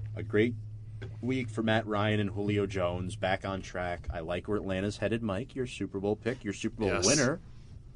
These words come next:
Speaker 2: Yes, I hope so.
Speaker 1: Beats the Carolina Panthers and Christian McCaffrey, who is also tied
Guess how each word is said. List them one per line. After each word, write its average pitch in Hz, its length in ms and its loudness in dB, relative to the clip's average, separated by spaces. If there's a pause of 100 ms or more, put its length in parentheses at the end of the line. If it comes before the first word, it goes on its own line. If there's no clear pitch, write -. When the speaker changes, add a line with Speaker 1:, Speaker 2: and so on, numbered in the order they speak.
(160)
Speaker 2:
Yes, 107 360 0
I 95 80 2
hope 107 220 -2
so. 117 280 0 (680)
Speaker 1:
Beats 110 240 2
the 107 60 -6
Carolina 104 420 2
Panthers 120 580 2
and 98 120 2
Christian 104 340 -2
McCaffrey, 107 580 2 (320)
who 117 200 6
is 104 120 4 (160)
also 107 640 6 (1160)
tied 98 460 8